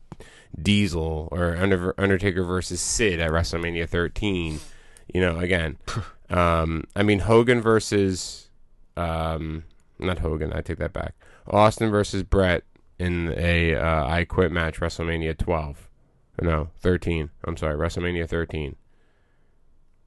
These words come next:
Speaker 1: Again, another match. You
Speaker 2: Yeah, the
Speaker 1: had
Speaker 2: I Quit where, it, yeah, because it also
Speaker 1: It was,
Speaker 2: you see the
Speaker 1: it
Speaker 2: picture
Speaker 1: told
Speaker 2: of,
Speaker 1: so
Speaker 2: of
Speaker 1: many
Speaker 2: Stone
Speaker 1: stories.
Speaker 2: Cold, yeah.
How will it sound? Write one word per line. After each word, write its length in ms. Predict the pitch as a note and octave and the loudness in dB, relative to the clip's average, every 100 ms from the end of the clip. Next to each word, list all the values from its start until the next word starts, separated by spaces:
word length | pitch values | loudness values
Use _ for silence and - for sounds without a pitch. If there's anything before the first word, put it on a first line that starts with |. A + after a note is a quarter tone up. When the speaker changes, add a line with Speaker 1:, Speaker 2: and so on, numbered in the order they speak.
| _ _ - | _ _ -2
Speaker 1:
Again, 460 | F#2+ F#2+ D#2 D#2+ - _ _ - | 2 4 2 -4 -16 _ _ -4
another 420 | F#2+ G2 F#2 E2 | 0 2 4 2
match. 540 | D#2+ D#2+ D#2+ - - - _ - - - _ _ _ _ _ _ | -2 -6 -10 -14 -18 -20 _ -20 -20 -20 _ _ _ _ _ _
You 180 | - G2 | 0 4
Speaker 2:
Yeah, 60 | G2+ | 6
the 60 | G2 | 8
Speaker 1:
had 100 | G2 | 8
Speaker 2:
I 40 | F2+ | 6
Quit 300 | - G2 E2+ | 2 -2 -2
where, 160 | F2+ E2+ | -4 -4
it, 240 | F2+ F#2+ _ | -6 -12 _
yeah, 220 | G#2 F#2 | -6 -4
because 360 | F#2 F#2+ - F#2+ | -6 -8 -6 -4
it 120 | G#2+ | -2
also 600 | F#2+ G2 - A2 F#2+ F2 - - _ _ - - - | 0 0 0 -2 -2 -6 -16 -20 _ _ -20 -14 4
Speaker 1:
It 100 | A2+ | 6
was, 320 | A2+ A2 G#2+ | 10 8 8
Speaker 2:
you 60 | C3 | 2
see 200 | - D3+ | 2 4
the 100 | B2 | 6
Speaker 1:
it 80 | B2 | 6
Speaker 2:
picture 180 | D3+ | 8
Speaker 1:
told 260 | C#3+ C3 B2 | 10 10 10
Speaker 2:
of, 60 | A#2 | 6
Speaker 1:
so 240 | A2 C3 | 6 8
Speaker 2:
of 60 | B2 | 8
Speaker 1:
many 200 | A#2 G#2 | 6 6
Speaker 2:
Stone 120 | A#2+ | 4
Speaker 1:
stories. 560 | G#2+ G2 F2+ A2 G2 F2+ | 6 8 8 6 2 -2
Speaker 2:
Cold, 100 | G2 | -2
yeah. 300 | F#2+ F2 | -2 -4